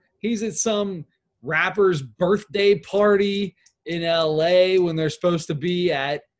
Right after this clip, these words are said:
they're supposed to be at training camp. They're talking to the, to the owner of the team, and the owner's like, "To be honest, I have no idea where, if Harden's e-, if he's even in Houston. I don't, I have no idea where he's at."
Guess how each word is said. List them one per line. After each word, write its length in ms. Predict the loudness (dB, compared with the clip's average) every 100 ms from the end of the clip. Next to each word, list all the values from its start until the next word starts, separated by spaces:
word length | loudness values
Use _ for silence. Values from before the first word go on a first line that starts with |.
| _
they're 100 | -16
supposed 260 | -2 -2 -2
to 60 | -6
be 220 | -6 -6
at 60 |
training 420 | -4 -2 0 -2 -2
camp. 380 | -4 -2 -6 -8 _ _ _
They're 180 | -6 -4
talking 400 | -2 -4 -4 -6
to 160 | -6 -4
the, 420 | -2 -2 -4 -6
to 100 | -10
the 180 | -6 -4
owner 300 | -2 -2 -2
of 80 | -4
the 80 | -6
team, 640 | -6 -4 -2 -4 -4 -8 _ _
and 100 | -10
the 80 | -6
owner's 280 | -4 -4 -2
like, 180 | -4 -6
"To 60 |
be 120 | -6 -4
honest, 320 | -4 -4 -4
I 80 | -4
have 140 | -4
no 320 | -4 -2 -2
idea 420 | -2 -4 -4 -4
where, 300 | -4 -6 -8
if 160 | -8 -8
Harden's 480 | -4 -2 -2 -6 -8
e-, 140 | -8
if 220 | -6 -6
he's 280 | -6 -8 -6
even 240 | -8 -6 -6
in 120 | -6
Houston. 340 | -6 -8 -12
I 80 | -12
don't, 280 | -10 -10 -10
I 140 | -10
have 120 | -10
no 140 | -8 -8
idea 220 | -8 -8
where 120 | -8
he's 140 | -12 -18
at." 160 | -20